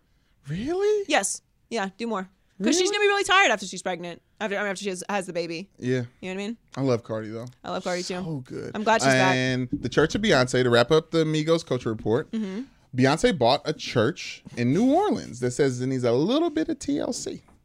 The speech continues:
Speaker 1: Just a little bit of T L C.
Speaker 2: How much did she spend on this church?
Speaker 1: Huh?
Speaker 2: How much did she spend? It was, like, eight hundred thousand.
Speaker 1: Eight hundred and fifty thousand dollars.
Speaker 2: Mm,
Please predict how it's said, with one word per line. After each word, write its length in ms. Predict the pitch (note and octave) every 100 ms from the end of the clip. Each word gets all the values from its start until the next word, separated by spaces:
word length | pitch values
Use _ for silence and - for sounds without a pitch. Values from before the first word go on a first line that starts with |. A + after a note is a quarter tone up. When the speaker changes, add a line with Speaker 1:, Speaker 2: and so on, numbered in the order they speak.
| _
Speaker 1:
Just 160 | - F#3+
a 60 |
little 180 | G#3 A3+
bit 140 | A3+ A#3+
of 60 |
T 120 | - F#3+
L 120 | G#3
C. 140 | -
Speaker 2:
How 20 | A3+
much 120 | A#3
did 100 | B3
she 80 | C#4+
spend 160 | D4
on 80 | D4+
this 100 | D4+
church? 320 | E4 E4 - - _ _ -
Speaker 1:
Huh? 160 | D3 F3+ A3 _
Speaker 2:
How 80 | G#3+
much 140 | F#3+ -
did 80 |
she 80 | G#3+
spend? 280 | A3 A#3 A#3+ -
It 80 |
was, 80 | A3
like, 160 | G3+ -
eight 120 | F3
hundred 160 | E3+ C#3
thousand. 180 | E3+
Speaker 1:
Eight 20 | G3
hundred 340 | G3 F3+ F3+
and 120 | D#3+
fifty 440 | - E3+ E3+ F3 E3
thousand 420 | D#3 B2 B2 A#2+
dollars. 420 | F2 E2 B1 -
Speaker 2:
Mm, 120 | F4